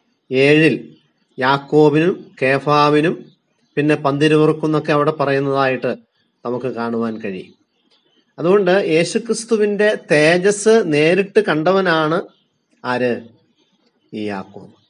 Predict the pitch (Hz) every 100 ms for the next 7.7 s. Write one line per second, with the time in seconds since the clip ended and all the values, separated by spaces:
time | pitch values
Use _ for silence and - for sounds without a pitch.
0 | _ _ _ _ _ _ _ - 156 214
1 | 214 226 226 226 - _ _ _ _ _
2 | _ _ 147 175 196 208 190 170 185 202
3 | 180 139 127 139 - - _ _ _ _
4 | _ 143 143 _ 226 240 240 175 185 202
5 | 233 233 208 214 214 175 - 175 180 185
6 | 196 202 202 202 208 170 156 202 202 180
7 | 180 190 165 156 156 113